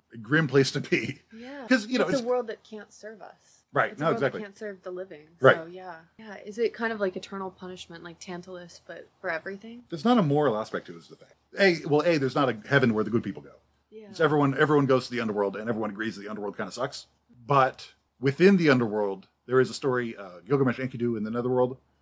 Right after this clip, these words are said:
Speaker 1: where Enkidu goes to the underworld and comes back and tells Gilgamesh about it. And the bulk of that text is Gilgamesh saying, like, "What about the man who had one son? He eats dust alone. Like, what about the man who has five sons?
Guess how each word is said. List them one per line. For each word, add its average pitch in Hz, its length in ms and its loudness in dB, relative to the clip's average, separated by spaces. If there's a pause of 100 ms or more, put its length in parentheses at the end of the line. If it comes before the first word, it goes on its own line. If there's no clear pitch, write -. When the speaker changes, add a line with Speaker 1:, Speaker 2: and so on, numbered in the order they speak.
Speaker 1:
where 98 380 -2 (100)
Enkidu 135 340 -2
goes 135 260 4
to 123 340 -2
the 123 100 -6
underworld 120 280 -2
and 107 60 -12
comes 110 160 -10
back 120 380 -6
and 107 140 -18
tells 117 180 -6
Gilgamesh 123 320 -6
about 127 180 2
it. 131 140 -2 (260)
And 113 220 -4
the 113 320 0
bulk 147 320 4
of 127 80 -2
that 123 220 4
text 113 280 -4
is 104 220 -14
Gilgamesh 120 300 -6
saying, 107 160 -6
like, 101 240 -8 (180)
"What 165 140 0
about 196 160 0
the 170 60 -4
man 185 240 0
who 175 120 0
had 185 160 2
one 202 220 0
son? 98 360 -6
He 120 200 -6
eats 160 160 -6
dust 175 280 0
alone. 143 400 -6
Like, 104 160 -14
what 151 120 -8
about 165 120 -2
the 165 60 -14
man 170 160 -6
who 180 60 0
has 190 120 -4
five 202 240 -2
sons? 110 380 -6